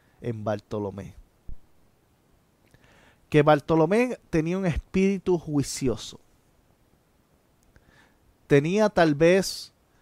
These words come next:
un deseo de agradar a Dios, pero lo estaba haciendo tal vez de la forma incorrecta, un poco legalista.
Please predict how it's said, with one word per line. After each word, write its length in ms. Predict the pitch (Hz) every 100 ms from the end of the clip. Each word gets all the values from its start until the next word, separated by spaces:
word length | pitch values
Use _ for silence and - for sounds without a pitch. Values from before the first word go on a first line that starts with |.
| _ _ - -
un 180 | 160
deseo 480 | 165 151 - 175 185
de 360 | 170 151 135 120
agradar 500 | 123 131 131 131 151
a 120 | 165
Dios, 340 | 139 139 160 -
pero 280 | 143 127 117
lo 120 | 123
estaba 280 | - 143 147
haciendo 340 | - 151 151
tal 220 | 143 135
vez 120 | 135 135
de 100 | 123
la 100 | 113
forma 360 | - 139 143
incorrecta, 760 | 135 - 117 135 143 - - 101
un 100 | 107
poco 280 | 123 -
legalista. 800 | 127 120 113 120 147 - - -